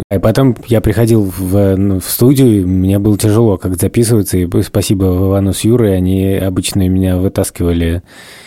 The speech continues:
из этого состояния, но в целом, конечно, это, ну, как так получилось, что это довольно важная часть уже жизни, и для детей тоже. Был даже период, когда я максимально как-то загнался, и мне казалось, что вообще пора заканчивать.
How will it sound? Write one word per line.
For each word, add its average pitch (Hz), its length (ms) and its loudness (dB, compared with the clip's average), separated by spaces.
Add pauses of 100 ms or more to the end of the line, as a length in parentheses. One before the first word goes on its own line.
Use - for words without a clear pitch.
(180)
из 104 140 0
этого 104 220 0
состояния, 131 580 0
но 117 280 0 (100)
в - 100 -10
целом, 139 400 2
конечно, 107 380 0
это, - 220 0
ну, 101 580 -2
как - 160 -8
так - 220 -4
получилось, 95 460 0
что 104 100 -6
это 98 60 -4
довольно 101 260 2
важная 82 300 -2
часть - 280 -6
уже 82 120 -4
жизни, 95 560 0 (580)
и 98 120 -2
для 95 160 0
детей 92 340 0
тоже. 82 540 -2 (140)
Был 101 180 2
даже 90 200 -2
период, 92 320 0
когда 90 340 -2 (220)
я 92 200 -2
максимально 90 680 0
как-то - 260 -12
загнался, 87 640 -2
и 85 100 0
мне 87 180 0
казалось, 90 360 -2
что - 140 -4
вообще - 220 -4
пора 85 220 -2
заканчивать. 92 580 -2